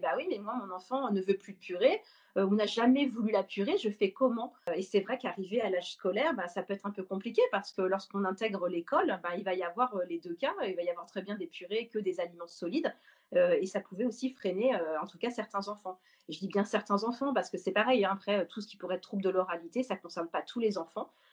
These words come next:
Donc, on peut très bien avoir des familles qui vont nous dire : « Mais oui, mais chez moi, ça n'a pas marché comme ça. » Oui, chez vous, mais peut-être que chez d'autres, au contraire, ça a créé des troubles. Donc, c'est bien aussi de se le dire qu'effectivement, la D M E, c'est en tout cas, euh, une diversification alimentaire, mais c'est une méthode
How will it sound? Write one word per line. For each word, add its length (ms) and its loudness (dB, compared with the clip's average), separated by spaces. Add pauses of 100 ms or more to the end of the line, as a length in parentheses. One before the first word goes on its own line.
(140)
Donc, 200 -4
on 80 -6
peut 120 2
très 200 4
bien 160 0
avoir 160 2
des 80 -2
familles 220 0
qui 100 -12
vont 80 2
nous 120 0
dire : « 160 6
Mais 120 0
oui, 80 -2
mais 100 0
chez 160 -6
moi, 120 0
ça 140 -2
n'a 100 0
pas 160 0
marché 260 -2
comme 160 2
ça. » 240 4
Oui, 160 4
chez 240 2
vous, 180 0
mais 120 4
peut-être 260 -2
que 80 2
chez 200 0
d'autres, 240 0
au 40 0
contraire, 320 -4
ça 160 0
a 60 6
créé 260 -2
des 140 2
troubles. 380 -8 (280)
Donc, 140 -2
c'est 160 2
bien 200 2
aussi 280 -2
de 120 4
se 160 -4
le 60 -2
dire 320 -2
qu'effectivement, 680 -2
la 120 6
D 140 0
M 280 6
E, 220 2 (160)
c'est 300 -2
en 80 -2
tout 160 -12
cas, 280 0
euh, 280 -2 (300)
une 100 2
diversification 1000 -2
alimentaire, 580 -2
mais 240 0
c'est 340 -2
une 160 10
méthode 480 0